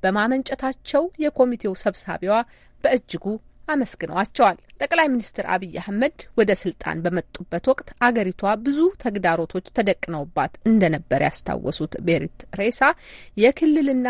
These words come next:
የጎሳ መከፋፈል ወደ ሦስት ሚሊዮን የሚጠጉ ዜጎችን ለአገር ውስጥ መፈናቀል መዳረጉን፣ ዜጎች በገዛ አገራቸው ቤት አልባ እንዲሆኑ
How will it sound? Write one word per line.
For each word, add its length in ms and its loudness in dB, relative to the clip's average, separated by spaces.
የጎሳ 540 -2
መከፋፈል 640 -2
ወደ 200 2
ሦስት 380 -4
ሚሊዮን 300 0
የሚጠጉ 500 -4
ዜጎችን 520 0
ለአገር 360 4
ውስጥ 240 -6
መፈናቀል 600 -6
መዳረጉን፣ 540 0
ዜጎች 320 0
በገዛ 400 4
አገራቸው 600 2
ቤት 240 4
አልባ 460 0
እንዲሆኑ 500 0